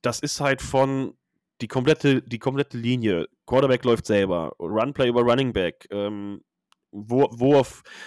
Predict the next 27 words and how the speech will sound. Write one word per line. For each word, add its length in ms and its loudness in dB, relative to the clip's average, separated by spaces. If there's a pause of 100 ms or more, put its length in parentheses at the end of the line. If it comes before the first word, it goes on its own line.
(140)
Und 180 -6
die 80 -4
Plays 340 2
fangen 200 0
alle 180 0
gleich 400 2
an. 240 -2 (380)
Er 80 2
ist 120 -2
richtig 200 -6
gut 180 -4
darin, 220 2
die 60 -2
Motion, 640 2
äh, 280 0
zu 140 -2
benutzen, 460 -2
um 80 -2
die 120 -8
Plays 360 0
gleich 260 0
aussehen 420 0
zu 120 -4
lassen 340 2
und 160 -2
dann 200 0
echt 260 -4